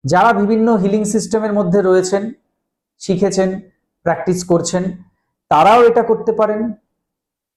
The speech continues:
যারা কিছু শেখেননি, তারাও এটা করতে পারেন। যারা কিছু শেখেননি, তাদের এটা করা অত্যন্ত জরুরি। যারা অন্যান্য কিছু শিখেছেন, তারা তো একটা সাপোর্ট নিচ্ছেন ডেইলি, তো তারা সেটার পাশাপাশি যদি এটা করতে চায়,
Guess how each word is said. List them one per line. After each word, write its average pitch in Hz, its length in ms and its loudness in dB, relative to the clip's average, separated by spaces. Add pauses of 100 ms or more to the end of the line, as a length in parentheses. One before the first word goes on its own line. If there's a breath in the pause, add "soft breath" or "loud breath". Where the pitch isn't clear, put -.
(840)
যারা 190 220 2
কিছু 214 260 -2
শেখেননি, 208 840 -2 (200)
তারাও 180 340 2
এটা 170 180 -2
করতে 135 300 -2
পারেন। 107 320 -4 (840)
যারা 185 240 0
কিছু 226 260 -2
শেখেননি, 202 1000 -2 (300)
তাদের 180 300 2
এটা 202 280 0
করা 175 580 -2 (140)
অত্যন্ত 220 760 0 (280)
জরুরি। 139 560 -2 (440)
যারা 208 220 2
অন্যান্য 220 360 0
কিছু 202 240 -2
শিখেছেন, 208 480 0
তারা 165 200 2
তো 190 100 -2
একটা 185 160 -4
সাপোর্ট 175 420 -2
নিচ্ছেন 170 420 -2
ডেইলি, 110 240 -6 (400)
তো 185 60 -6
তারা 185 320 2
সেটার 196 360 0
পাশাপাশি 190 480 -2
যদি 190 220 0
এটা 196 120 0
করতে 185 380 0
চায়, 202 240 -2